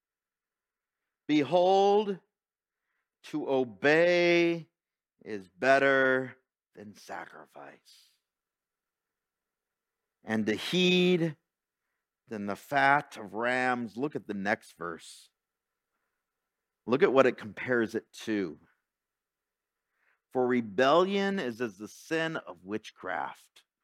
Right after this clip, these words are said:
which, by the way, is literally devil worship.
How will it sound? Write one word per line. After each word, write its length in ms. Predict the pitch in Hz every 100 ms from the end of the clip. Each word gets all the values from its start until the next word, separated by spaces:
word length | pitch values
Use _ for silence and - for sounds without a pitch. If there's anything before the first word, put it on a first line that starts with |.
| -
which, 180 | 110
by 160 | - 143
the 100 | 135
way, 380 | 127 131 127 117 - _ _
is 160 | 110 107
literally 380 | 135 131 113
devil 360 | 110 110 123 120
worship. 460 | 98 95 - 82